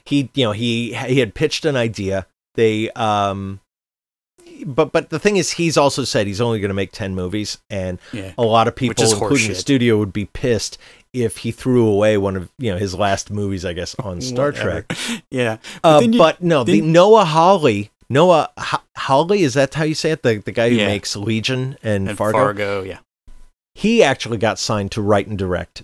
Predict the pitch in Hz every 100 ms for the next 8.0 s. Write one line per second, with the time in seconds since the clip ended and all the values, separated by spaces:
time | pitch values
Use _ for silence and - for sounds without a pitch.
0 | 117 101 101 98 - 113 101 95 - -
1 | - 151 - - - - - 104 - -
2 | 104 85 85 - - - - _ _ _
3 | 131 113 110 110 110 110 107 - 160 131
4 | 131 - - 156 - 127 117 - 208 208
5 | 147 101 98 98 101 123 - 117 101 -
6 | - 190 127 92 95 - _ _ _ -
7 | 143 147 - 143 - 135 - 131 107